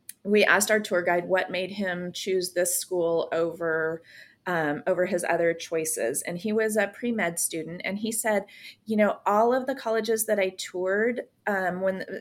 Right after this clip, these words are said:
in the pre-med program, they took a lot of pride in pointing out how difficult their Weeder classes were for this major. Um, and when I came to this college, they talked about all the ways that they tried to make, um,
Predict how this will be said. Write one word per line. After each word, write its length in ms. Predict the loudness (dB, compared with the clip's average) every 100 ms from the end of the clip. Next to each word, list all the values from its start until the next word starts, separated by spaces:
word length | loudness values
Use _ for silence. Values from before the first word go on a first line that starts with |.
| -4
in 100 | -2
the 80 | -2
pre-med 460 | -2 0 0 -2
program, 340 | -2 -2 0 0
they 120 | -2
took 200 | -4 -4
a 60 |
lot 160 | -2 0
of 100 | -2
pride 400 | -2 0 0 -4
in 360 | -4 -4 -4 -6 -12 -20 -18 -6
pointing 280 | -4 0 0
out 140 | 0
how 100 | 0
difficult 520 | -2 -2 -4 -4 -2
their 160 | 0 0
Weeder 360 | -2 0 0
classes 580 | 0 -4 -2 -2 -2 -2
were 380 | 0 0 0 -2
for 200 | -2 -2
this 220 | 0 0
major. 560 | 0 -2 0 -2 -2 -4 _ _ _ _ _ _ -20 -10 0
Um, 340 | 2 2 0 0
and 140 | 2
when 160 | 2 2
I 60 |
came 180 | 2 0
to 100 | 2
this 200 | 2 0
college, 380 | 0 0 0 0
they 120 | -2
talked 300 | -2 -4 -2
about 240 | 0 2 2
all 160 | 2
the 340 | 4 4 2 -4 -6
ways 380 | 0 2 2
that 140 | 0 -2
they 120 | -4
tried 260 | -2 -4 -4
to 80 | -4
make, 340 | -6 -8 -20 _ _
um, 460 | -6 -4 -4 -6